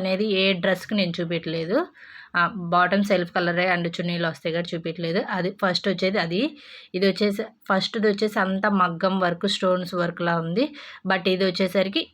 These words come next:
ఎంబ్రాయిడరీ వర్క్, మెరూన్ కలర్కి and గోల్డ్, గ్రీన్ కలర్. ఇది లాంగే, దీనికి సెల్ఫ్ కలర్సే మనం వచ్చేది. ఇవి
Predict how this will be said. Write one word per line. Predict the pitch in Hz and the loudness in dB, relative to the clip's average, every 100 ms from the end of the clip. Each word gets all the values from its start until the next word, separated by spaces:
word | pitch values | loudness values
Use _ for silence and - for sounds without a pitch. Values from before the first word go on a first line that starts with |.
| 202 | -2
ఎంబ్రాయిడరీ | 180 180 180 170 185 214 _ 185 | 0 2 2 2 -2 -6 _ -4
వర్క్, | 180 170 - 180 - - - - - _ _ _ _ _ _ _ _ _ _ _ _ _ _ | -2 -4 -8 -12 -12 -20 -20 -20 -20 _ _ _ _ _ _ _ _ _ _ _ _ _ _
మెరూన్ | 196 185 190 190 | 2 4 2 2
కలర్కి | 190 185 180 175 311 320 208 | 2 2 2 -2 -4 -2 -2
and | 175 170 165 | -2 -2 0
గోల్డ్, | 175 180 185 262 269 - _ 190 | 2 2 2 2 0 -6 _ -6
గ్రీన్ | 175 175 170 165 | -2 0 0 -4
కలర్. | 160 165 - - - _ 214 | -6 -8 -16 -20 -20 _ -4
ఇది | 202 254 208 | 0 4 4
లాంగే, | 180 175 160 190 311 - - _ _ - - - - _ 226 190 | 4 2 0 0 -2 -6 -20 _ _ -20 -20 -20 -20 _ -4 2
దీనికి | 202 202 247 240 220 | 2 2 0 0 4
సెల్ఫ్ | 202 202 - | 4 2 2
కలర్సే | 214 208 202 214 | 4 4 2 0
మనం | 180 175 | 0 -2
వచ్చేది. | 170 175 214 - | -2 0 0 -2
ఇవి | 202 | 0